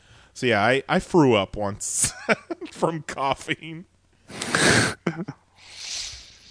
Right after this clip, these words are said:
But I'm a, I'm a champ thrower upper these days. I'm awesome at it.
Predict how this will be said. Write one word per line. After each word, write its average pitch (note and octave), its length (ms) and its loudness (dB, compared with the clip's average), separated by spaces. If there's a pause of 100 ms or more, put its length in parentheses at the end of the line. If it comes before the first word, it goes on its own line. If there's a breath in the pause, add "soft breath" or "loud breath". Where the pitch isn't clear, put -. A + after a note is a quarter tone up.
(340 loud breath)
But B2+ 80 8
I'm F3+ 120 10
a, F3 120 6
I'm F#3+ 200 6
a F3+ 60 0 (120)
champ C3 420 2
thrower G#2 520 4
upper G2+ 260 0
these F#2+ 220 -10
days. F#2+ 460 -10 (1900)
I'm A#2 140 -8
awesome F#2+ 340 -6
at F#2+ 200 -8
it. - 80 -16